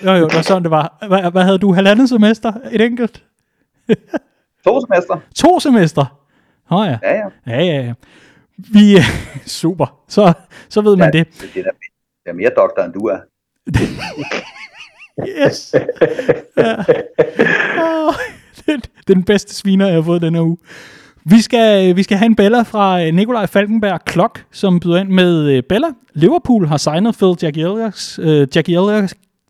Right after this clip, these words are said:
Speaker 1: hold nu kæft, Jagielkas søn, Zach Jagielka, som tilslutter sig U fjorten-holdet. Det er sgu da meget fedt," skriver han. Ja, det er jo egentlig ganske udmærket, hvis han er god. Kan han spille centerback? Det tror jeg nok, er endnu flere, der spørger om.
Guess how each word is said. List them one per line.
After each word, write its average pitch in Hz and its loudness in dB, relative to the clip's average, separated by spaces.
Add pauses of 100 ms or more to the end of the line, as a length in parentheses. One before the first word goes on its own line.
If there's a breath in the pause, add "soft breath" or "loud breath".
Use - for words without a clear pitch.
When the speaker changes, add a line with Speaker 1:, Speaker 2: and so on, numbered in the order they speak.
(120)
Speaker 1:
hold 131 -6
nu 117 -4
kæft, - -10 (380 soft breath)
Jagielkas 170 2 (140)
søn, 180 2 (300 soft breath)
Zach - -4 (200)
Jagielka, 120 -2 (240 soft breath)
som 156 -2
tilslutter 185 0
sig 196 -6
U 226 0
fjorten-holdet. 180 -2 (380)
Det 254 0
er 311 0
sgu - -4
da 98 -8
meget 98 -2
fedt," 170 -2
skriver 156 -4
han. 151 0 (460)
Ja, - -2 (340)
det 147 -4
er 302 2
jo 147 2
egentlig 110 -4
ganske 143 0
udmærket, 175 0 (240 soft breath)
hvis 127 0
han 120 0
er 110 -4
god. 147 0 (480)
Kan 160 0
han 165 2
spille 175 2
centerback? 202 0 (440)
Det 180 -4
tror 156 0
jeg 147 2
nok, 147 0
er 165 0
endnu 147 0
flere, 175 -2
der 165 -2
spørger 175 -4
om. 151 -6